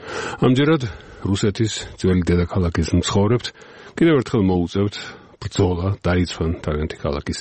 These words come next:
იერსახე. არადა გუბერნატორმა გეორგი პოლტავჩენკომ უკვე დაავალა ქალაქის დაგეგმარების კომიტეტს, განსაზღვროს წერეთლის მორიგი ნამუშევრის ადგილი. წერეთელი მცირე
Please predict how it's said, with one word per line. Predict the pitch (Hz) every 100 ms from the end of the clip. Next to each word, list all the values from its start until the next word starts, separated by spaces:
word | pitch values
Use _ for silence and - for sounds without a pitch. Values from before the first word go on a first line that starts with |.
| 78
იერსახე. | 73 - - - - - - - -
არადა | 104 117 131
გუბერნატორმა | 117 104 113 120 127 104 85 82 - - - -
გეორგი | 104 110 98 85 87 - 98
პოლტავჩენკომ | 98 98 95 - 95 95 107 101
უკვე | 107
დაავალა | 92 95 95 82 73
ქალაქის | 78 85 82 78 76
დაგეგმარების | 87 87 87 87 82 80 80 -
კომიტეტს, | 92 98 110 104 - - - - -
განსაზღვროს | 120 127 104 90 104 113 -
წერეთლის | 95 87 - 95 92
მორიგი | 90 82 85 82
ნამუშევრის | 76 76 76 76 78 80
ადგილი. | 78 - - - - - - _ _ 135
წერეთელი | - 143 143 165 117
მცირე | 98 - 147